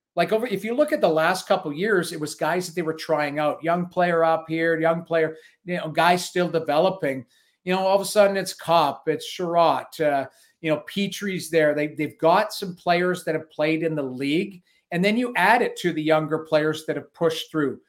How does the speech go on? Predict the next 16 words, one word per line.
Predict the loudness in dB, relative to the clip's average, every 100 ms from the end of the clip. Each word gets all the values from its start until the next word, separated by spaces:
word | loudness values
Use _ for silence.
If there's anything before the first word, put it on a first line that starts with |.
| _ _
the | -10
Seiders, | -6 2 2 2 0 -8 -8
the, | -2 -2 0
the | -2
Raymonds. | -2 2 2 2 -2 -6 -10 -18 _ _
Uh, | -2 0 -2 -6 -6
you | -2
know, | -2 -2 -2
Dylan | 0 2 4
Larkin, | 6 6 4
I | -2
think, | -2 -6
is | -4
the | -2
longest | 0 0 0 -6
standing | -4 -2 -2 -4 -6 -10